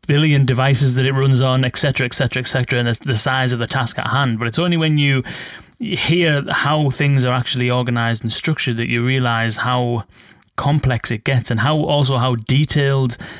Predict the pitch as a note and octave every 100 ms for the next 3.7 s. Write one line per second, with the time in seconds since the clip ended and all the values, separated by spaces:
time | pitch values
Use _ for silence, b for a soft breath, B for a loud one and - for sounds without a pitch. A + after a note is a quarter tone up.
0 | B - C#3 B2+ C3 A#2 - - A#2 A2+
1 | - C#3 C3+ C3 A#2+ B2 A#2 A#2 _ -
2 | D3+ C#3+ D#3 A#2 D3 C#3 C#3 B2 C3 -
3 | B2+ A2+ - C3+ C#3 C3+ B2